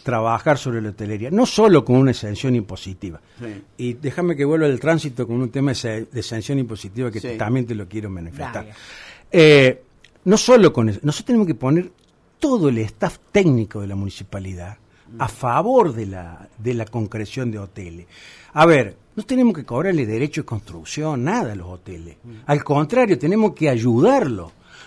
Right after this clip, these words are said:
Speaker 1: porque el hotel es un imán de dinero
Speaker 2: Sí,
Speaker 1: y
Speaker 2: sí.
Speaker 1: es un imán de trabajo.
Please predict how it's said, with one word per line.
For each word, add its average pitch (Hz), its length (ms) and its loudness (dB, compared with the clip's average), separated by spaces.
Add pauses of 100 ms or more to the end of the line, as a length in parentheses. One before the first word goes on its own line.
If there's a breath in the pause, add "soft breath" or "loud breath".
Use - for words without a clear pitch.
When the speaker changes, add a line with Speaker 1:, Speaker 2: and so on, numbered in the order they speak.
Speaker 1:
porque 160 260 0
el 180 120 4
hotel 180 580 2 (200 soft breath)
es 214 120 2
un 220 160 6
imán 214 400 6
de 180 140 6
dinero 139 760 4
Speaker 2:
Sí, 143 120 -8
Speaker 1:
y 147 60 -6
Speaker 2:
sí. 170 80 2
Speaker 1:
es 226 40 6
un 233 140 8
imán 214 300 6
de 190 120 4
trabajo. 123 640 -2